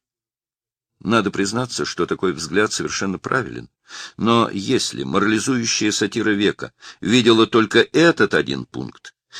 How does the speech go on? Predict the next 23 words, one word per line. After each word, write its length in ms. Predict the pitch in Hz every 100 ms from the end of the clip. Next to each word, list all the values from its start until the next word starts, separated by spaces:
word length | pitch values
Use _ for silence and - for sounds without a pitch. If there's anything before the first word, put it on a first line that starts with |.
| - -
если 340 | 104 139 123
в 40 | 127
вечной 600 | 123 135 135 - 123 120
смехотворной 960 | - 113 123 120 101 113 127 117 120
трагикомедии 880 | - 107 120 120 117 117 120 117 107
самым 420 | 101 117 117 120
ужасным 680 | - 120 101 117 98 - 65 60 - - -
и 60 |
единственно 840 | 90 120 131 156 131 - 127 131
непростительным 1000 | 131 131 - 131 131 - 127 120 113 110
ей 300 | 107 98 113
представлялось 840 | 104 107 104 - 101 107 101 101 -
покушение 1000 | - - 127 - - 127 107 87 80 - - -
на 200 | 98 113
кошелёк, 800 | - 82 - 67 196 202 - - - _
то 180 | - 127
это 300 | - 147 123
доказывает, 540 | 120 123 110 107 95
что 200 | - 95
сия 300 | 90 95 92
мораль 360 | 85 80 85 82
была 260 | 78 78
именно 580 | 78 110 98 95 90 85